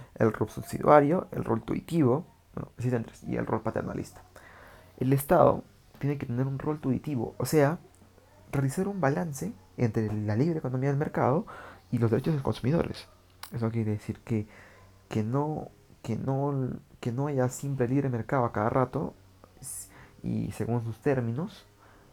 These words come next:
pero que a la vez no se proteja a los consumidores como si fueran idiotas. Entonces, por eso establece, eh, directivas, ¿no? Políticas para, para protegerlo. En este caso, es obligar a los proveedores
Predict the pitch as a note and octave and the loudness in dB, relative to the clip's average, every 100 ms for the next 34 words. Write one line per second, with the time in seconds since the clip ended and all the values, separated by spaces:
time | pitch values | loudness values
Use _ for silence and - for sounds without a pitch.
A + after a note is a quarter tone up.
0 | - - A#2+ A#2 A#2 A#2 B2+ D3+ F3+ F#3 | -20 -6 2 2 2 0 0 0 -2 -4
1 | F3 - A#2 E3+ D3+ C3 A2 G#2+ C#3 D#3 | -4 -2 0 0 0 0 0 0 0 -2
2 | G#2 G#2+ B2 B2 G2+ D#3 C#3 - - - | -6 -2 -2 0 0 0 0 -2 -8 -12
3 | - - - - - - C3 - C#3 - | -20 -20 -18 -8 0 4 4 4 2 4
4 | C#3+ C#3 C3+ G#2 B2 B2 - - - - | 4 4 0 0 4 4 4 -4 -6 -18
5 | - - _ _ - - - - - - | -20 -20 _ _ -20 -20 -20 -20 -20 -20
6 | - - - G#2 G2+ F#2+ G2 F#2 B2+ C3 | -20 -6 2 4 4 4 2 2 2 2
7 | - C#3+ F#2 G2 A2+ C#3 F3+ A2+ G2 - | 0 0 0 0 -2 0 0 0 -2 -4
8 | - - - - - _ G#2+ G#2 G#2 G2+ | -12 -20 -20 -20 -20 _ 0 2 2 2
9 | G2+ F#2+ G#2+ G#2+ - - F#3 - - - | 0 0 -2 0 -2 -2 -2 -2 -8 -14
10 | - A#2+ - - B2+ C3 - - - - | -14 -12 -8 -2 -2 -4 -10 -14 -20 -14
11 | - - - A#2+ G#2+ A2 E3+ D3 - - | -12 -12 -4 -2 0 2 4 4 2 0
12 | - D#3+ D#3+ C#3+ E3+ - | 4 6 6 6 4 -2